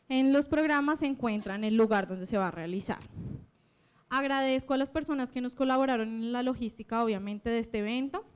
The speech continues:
como lo son todos los miembros de nuestra junta directiva. En especial quiero agradecer a Magali Herrera, directora del Departamento de Economía de la Universidad icesi,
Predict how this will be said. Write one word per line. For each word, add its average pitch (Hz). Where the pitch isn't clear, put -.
como 254
lo 247
son 233
todos 226
los 254
miembros 220
de 226
nuestra 240
junta 220
directiva. 254
En 254
especial 262
quiero 247
agradecer 262
a 226
Magali 233
Herrera, 220
directora 226
del 208
Departamento 226
de 196
Economía 226
de 190
la 196
Universidad 226
icesi, 277